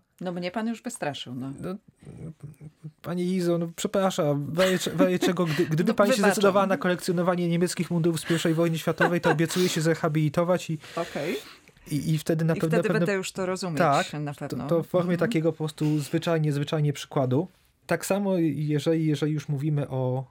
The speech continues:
Speaker 2: przekazywaniu tej wiedzy, to już w, w ramach tej grupy rekonstrukcyjnej bardzo cenię sobie takie wydarzenia, chociażby prelekcje w szkołach, gdzie idziemy do, do dzieci w ramach lekcji historii. Chyba najlepsze lekcje dla nauczycieli, którzy po prostu mogą w końcu u,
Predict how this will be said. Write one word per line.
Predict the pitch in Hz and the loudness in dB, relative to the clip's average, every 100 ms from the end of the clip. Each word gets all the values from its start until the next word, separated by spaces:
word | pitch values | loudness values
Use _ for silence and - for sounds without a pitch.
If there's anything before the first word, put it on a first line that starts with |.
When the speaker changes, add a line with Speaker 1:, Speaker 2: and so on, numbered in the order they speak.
| _ - _ _ | _ -20 _ _
Speaker 2:
przekazywaniu | - - 113 110 110 139 156 | -16 -6 -6 -2 0 2 2
tej | 151 135 | 2 -2
wiedzy, | 117 113 104 117 160 - _ - | 0 -2 -2 -2 -2 -4 _ -10
to | |
już | 139 - - 131 - | -10 -10 -16 -20 -18
w, | - 139 | -12 -4
w | 131 | -2
ramach | 160 151 | 0 -2
tej | - 127 127 123 | -4 -4 -4 -4
grupy | 131 131 | -6 -4
rekonstrukcyjnej | 127 135 131 135 - 117 113 135 | -6 -6 -6 -6 -4 -6 -4 -4
bardzo | 143 165 202 | -2 -2 -2
cenię | 196 135 143 | -4 -2 -2
sobie | 151 104 113 123 | -4 -8 -6 -6
takie | 131 - 135 | -8 -6 -6
wydarzenia, | 143 143 151 147 147 | -4 -4 -6 -4 -6
chociażby | 156 - 175 175 190 | -6 -8 -10 -8 -8
prelekcje | - 285 285 247 - 151 | -8 -12 -10 -10 -4 -4
w | |
szkołach, | - 117 104 113 139 | -4 -4 -2 -2 -4
gdzie | 131 131 | -6 -6
idziemy | 123 135 147 147 135 | -4 -4 -2 0 -2
do, | 127 123 120 123 123 | 0 0 0 -2 -4
do | 127 | -6
dzieci | 117 107 - 120 | -6 -10 -8 -6
w | 131 | -4
ramach | 127 117 127 | -2 -4 -4
lekcji | 123 - 123 | -8 -6 -10
historii. | 123 - 107 123 | -10 -6 -6 -6
Chyba | 123 147 | -6 -6
najlepsze | 165 170 170 160 147 | -4 2 2 2 0
lekcje | 139 - 131 | -2 -2 -2
dla | 127 | 0
nauczycieli, | 131 135 131 113 104 | 0 -2 -2 -2 -4
którzy | - 120 | -4 -4
po | 120 | -4
prostu | 123 120 123 | -6 -4 -2
mogą | 117 120 | 0 0
w | |
końcu | - 147 139 135 | 2 0 0 -6
u, | 123 | -6